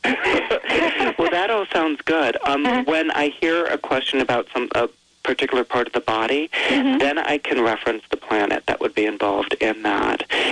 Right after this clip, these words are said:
Speaker 2: And the planet that would be involved in that would be Saturn. Saturn rules over the spinal cord, and it rules over the back.
Speaker 1: Mm-hmm.
Speaker 2: Um, and so, you know, again, if you are experiencing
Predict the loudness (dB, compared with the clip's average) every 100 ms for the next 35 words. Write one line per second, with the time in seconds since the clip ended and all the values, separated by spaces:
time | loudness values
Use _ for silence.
0 | -2 0 -2 0 0 0 0 0 -2 0
1 | 0 0 0 0 0 -2 -2 0 0 0
2 | -2 0 -2 0 -2 0 -2 -4 -4 -2
3 | 0 -2 0 0 0 -2 -2 0 0 0
4 | -2 -2 -2 -2 0 -2 0 0 0 -2
5 | 0 2 2 2 0 0 0 0 0 -2
6 | -2 -2 -2 -2 -4 -6 -2 -2 -2 -2
7 | 0 2 2 0 0 -2 -2 -2 -2 -2
8 | 0 0 2 0 -4 -14 -4 0 2 2
9 | 0 0 0 0 -2 -4 0 0 2 0
10 | 0 -2 -4 -2 0 2 0 -2 0 2
11 | 2 0